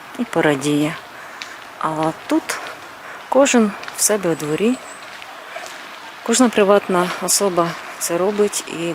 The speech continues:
дуже багато. Тому що в людей є кошти, вони купують досить дорогі оці салюти, а це зовсім не потрібно. Напишіть свою думку,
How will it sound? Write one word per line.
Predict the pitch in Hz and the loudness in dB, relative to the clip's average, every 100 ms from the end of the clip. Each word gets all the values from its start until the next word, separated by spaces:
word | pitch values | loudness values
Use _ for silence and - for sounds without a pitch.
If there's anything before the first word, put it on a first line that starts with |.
| 156 | -2
дуже | 202 185 | -2 -2
багато. | 147 143 143 143 - - - - - - - - - - - | -4 -4 -6 -6 -10 -12 -12 -14 -14 -14 -14 -14 -12 -12 -6
Тому | 202 214 214 | 0 4 4
що | - - 180 170 | 4 6 6 6
в | 165 156 160 | 4 2 0
людей | 165 165 151 | 4 6 6
є | |
кошти, | 156 208 226 - 196 | 6 4 4 2 2
вони | 180 180 190 | 4 6 6
купують | - 165 - 170 160 151 - | 4 -2 2 6 6 4 -4
досить | 160 165 - 156 | -4 -2 -2 -2
дорогі | 156 151 151 156 | 0 2 2 2
оці | 147 - 143 143 - | 2 2 0 -2 -4
салюти, | - 156 190 - 165 - - - - | 0 4 4 4 2 0 -6 -6 -4
а | |
це | - 165 | 0 4
зовсім | 208 226 165 | 6 6 6
не | 180 | 4
потрібно. | 185 - 147 139 143 | 4 0 2 4 6
Напишіть | 160 170 - 339 | 4 4 4 4
свою | - 185 160 | 4 4 4
думку, | 151 151 147 143 | 4 2 0 -6